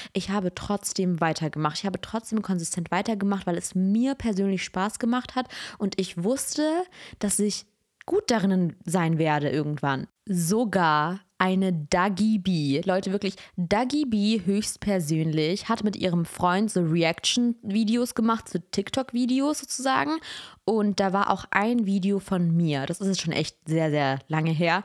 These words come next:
Ähm, und zwar haben die in, haben die in diesem YouTube-Video auch auf mein Video reagiert und Dagi B hat so gesagt so,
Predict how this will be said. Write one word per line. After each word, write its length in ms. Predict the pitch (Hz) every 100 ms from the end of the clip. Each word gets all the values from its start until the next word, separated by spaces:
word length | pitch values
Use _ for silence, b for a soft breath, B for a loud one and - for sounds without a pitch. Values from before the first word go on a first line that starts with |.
| -
Ähm, 160 | 180
und 120 | 180
zwar 180 | - 190
haben 120 | 190
die 80 | 185
in, 240 | 170 170 165
haben 140 | 185
die 100 | 170
in 80 | 160
diesem 180 | 151 165
YouTube-Video 880 | 202 262 202 160 170 160 160 170
auch 180 | 170 165
auf 160 | 170 165
mein 280 | 156 175
Video 280 | 185 190 220
reagiert 500 | 214 214 214 202 226
und 220 | 180 175
Dagi 300 | 185 185 196
B 320 | 185 196 196 -
hat 260 | - 175
so 100 | 185
gesagt 340 | 185 175 175 -
so, 220 | 165